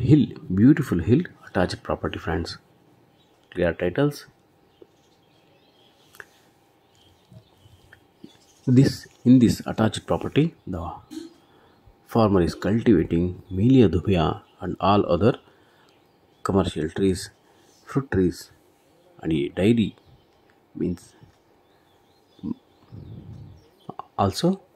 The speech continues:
his culti is, is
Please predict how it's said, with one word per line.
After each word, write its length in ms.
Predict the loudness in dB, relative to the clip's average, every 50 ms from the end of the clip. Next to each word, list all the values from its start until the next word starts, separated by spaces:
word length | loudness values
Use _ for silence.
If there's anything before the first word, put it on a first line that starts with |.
| -20 _ _ _ _ _ _ -20 _ -20 -20 _ _ _ _ _ _ _ _ _ _ _ _ _ _ 0 0
his 140 | 0 0 -4 -10 -2 0
culti 260 | 0 0 2 0 0 0 2 2 2 2
is, 160 | 0 -2 -8 -16 -16 -18 -20 -20 -20 -20 -16 -14 -14 -14 -16 -20 -20 -20 -20 _ _ _ _ _ _ _ _ _ _ _ _ _ -18 -18
is 100 | -18 -18